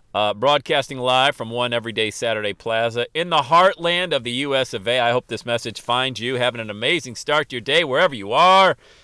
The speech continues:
in the backwoods of Australia, New Zealand, all over the U K, South America, North America. I believe that we're gonna get a listener in Antarctica. We might even have a listener in Antarctica. If you're listening right now and you're in Antarctica, please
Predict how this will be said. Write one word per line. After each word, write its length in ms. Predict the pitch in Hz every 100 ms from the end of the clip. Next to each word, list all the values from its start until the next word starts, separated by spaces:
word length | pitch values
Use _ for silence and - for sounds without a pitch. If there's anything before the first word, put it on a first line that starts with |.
| _ _
in 320 | 262 320 311 190
the 60 |
backwoods 600 | 117 151 165 - 143 156
of 100 | 110
Australia, 500 | 92 85 90 98 104
New 160 | 92 80
Zealand, 340 | 78 104 104
all 180 | 92 110
over 140 | 82
the 80 | 73
U 180 | 73 92
K, 280 | - 110 107
South 400 | - 113 143 -
America, 420 | 101 123 135 117
North 320 | 107 139 143
America. 560 | 113 120 156 156 151 139 _ _ _
I 120 | 190
believe 640 | 190 135 123 156 76 58 _ _ _ -
that 100 | 98
we're 120 | 123
gonna 100 | 123
get 140 | 98
a 20 | 90
listener 320 | 101 - 85
in 60 |
Antarctica. 500 | 90 87 90 92 -
We 160 | - 262
might 240 | 339 320
even 220 | 320 311 254
have 200 | 294 285
a 60 |
listener 320 | 214 202 -
in 80 | 165
Antarctica. 460 | 160 151 143 127 - -
If 160 | -
you're 100 | 147
listening 460 | 139 247 - 196 160
right 200 | 160 151
now 200 | 151 147
and 100 | 131
you're 80 | 123
in 140 | 160 160
Antarctica, 480 | 143 127 123 - 117
please 560 | - 185 123 69 -